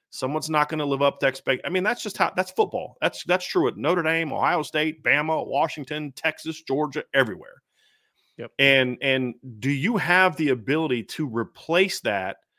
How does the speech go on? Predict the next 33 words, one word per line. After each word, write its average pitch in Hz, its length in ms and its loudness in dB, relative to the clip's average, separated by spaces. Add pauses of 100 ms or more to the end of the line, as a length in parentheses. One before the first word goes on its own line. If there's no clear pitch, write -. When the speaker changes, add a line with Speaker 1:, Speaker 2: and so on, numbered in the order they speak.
(260)
Speaker 1:
and, 127 260 2
and 131 180 0
continue 175 560 0
rolling 123 640 2 (260)
with 131 240 0
what's 131 240 2
behind 107 480 0
it? 85 140 -14 (440)
Last 143 440 2
two 190 220 2
years, 190 440 -2
when 127 160 -2
you'd 147 200 -2
lose 151 300 0
guys 180 340 0
or 131 60 -2
got, 131 260 -2
like, 131 120 -2
when, 131 240 -2
when 127 160 0
Lorenzo 214 360 2
Styles 185 380 4
didn't 156 260 -4
play 160 220 0
up 143 140 -2
to 147 60 0
expectations, 131 640 -4
that 135 180 4
really 139 420 0
hurt 135 220 -2
the 131 80 -4
receiving 123 400 -4
core 107 240 0